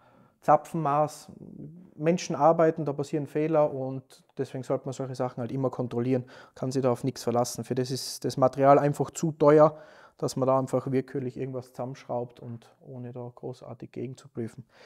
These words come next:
Ja, das Ganze wird jetzt noch mit Plastikgauge eingemessen, dann werden die Lagerspiele kontrolliert, sollte das passen, wird dann die Hauptlagergasse endgültig anzogen,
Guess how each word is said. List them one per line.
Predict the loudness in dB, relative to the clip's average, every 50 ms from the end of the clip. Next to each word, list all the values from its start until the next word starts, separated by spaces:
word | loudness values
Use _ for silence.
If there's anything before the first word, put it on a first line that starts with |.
| -20 2 10
Ja, | 12 12 12 12 10 4 -16 -20 -20 -20 -20 _ -10
das | 0 6
Ganze | 8 8 8 8 6 6
wird | 6 6
jetzt | 6 6 4
noch | 4
mit | 2 4 8
Plastikgauge | 10 10 8 8 6 -2 0 2 2 0 2 4
eingemessen, | 6 6 6 8 8 8 8 8 6 2 4 4
dann | 6 6
werden | 4 4 4
die | 6
Lagerspiele | 8 8 8 8 6 2 -2 0 2 2 2
kontrolliert, | 0 0 -2 0 2 2 6 6 6 6 6 8
sollte | 8 8 8 6 4
das | 2 2 2
passen, | 4 6 6 6 6 2 -4 -4 -6 -6 -8 _ -20 -20 -20 -20 _ _
wird | 4 4 6 6 6
dann | 6 6 6 4
die | 4 4 6 8
Hauptlagergasse | 10 8 8 8 8 6 6 6 6 4 4 4 4 2 -2 -2
endgültig | 0 0 0 2 2 0 0 0 2
anzogen, | 2 2 2 4 6 8 8 8 8 6 0 -2